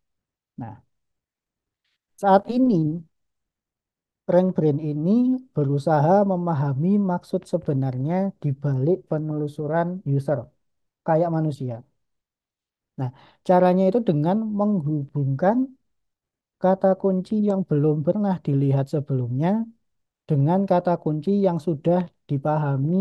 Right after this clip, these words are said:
oleh Google. Jadi, eh, dia itu dengan membandingkan gitu.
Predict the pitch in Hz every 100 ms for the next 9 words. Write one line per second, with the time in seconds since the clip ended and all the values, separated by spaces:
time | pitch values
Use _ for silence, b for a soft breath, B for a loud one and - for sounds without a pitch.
0 | 208 160 151 147 143 120 139 113 - _
1 | _ _ _ _ - 143 156 170 175 -
2 | _ 185 160 - 139 151 151 196 175 147
3 | 165 165 165 170 147 139 135 131 160 143
4 | 123 110